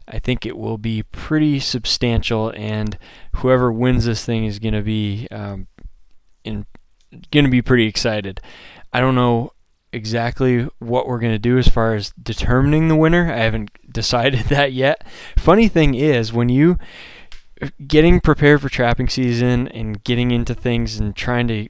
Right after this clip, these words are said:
get everything wrapped up in the fall, it's kinda like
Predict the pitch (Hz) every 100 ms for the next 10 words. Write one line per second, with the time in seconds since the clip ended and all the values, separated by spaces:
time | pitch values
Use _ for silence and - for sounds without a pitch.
0 | - 120 117 117 117 110 110 113 110 -
1 | 113 113 110 - 113 110 110 - - -
2 | - 123 135 147 131 110 -